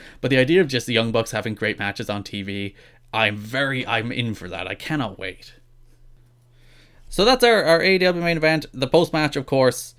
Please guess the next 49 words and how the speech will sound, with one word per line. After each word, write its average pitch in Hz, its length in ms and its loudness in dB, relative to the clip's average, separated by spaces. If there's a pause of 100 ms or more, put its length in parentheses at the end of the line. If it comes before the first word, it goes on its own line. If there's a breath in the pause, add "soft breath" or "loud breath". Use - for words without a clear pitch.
(100)
we've 127 180 0
already 127 200 6
talked 113 200 2
about. 107 180 -2
Jack 120 180 2
Swagger 107 260 -2
comes 104 180 -8
out, 104 160 -2
shows 104 220 -6
up, 101 160 -6
runs 101 240 -8
wild. 101 360 -6 (220 loud breath)
He 117 80 -2
does 127 220 4
look 123 180 0
phenomenal. 104 580 -6 (320 soft breath)
As 107 220 -2
I 104 40 -8
said, 104 140 -4
I 104 60 -2
do 135 200 0
have 120 160 -2
the 123 100 2
reservations 123 520 0
about 120 140 -2
a 117 60 0
W 120 180 0
W 123 100 -2
E 120 40 -4
mid-carder 120 400 -2
just 113 180 -10
coasting 123 320 -2
on 113 180 -2
in 117 140 -2
and 113 140 -6
being 113 260 -2
the, 110 300 -4 (340 loud breath)
the 113 80 0
biggest 123 280 0
star 117 260 2
on 117 100 -2
the 113 60 -4
first 113 260 -4
show. 123 320 2
And, 113 300 -6
like, 117 160 -4
Jack 113 180 -4
Swagger 113 320 -2
was, 110 420 -10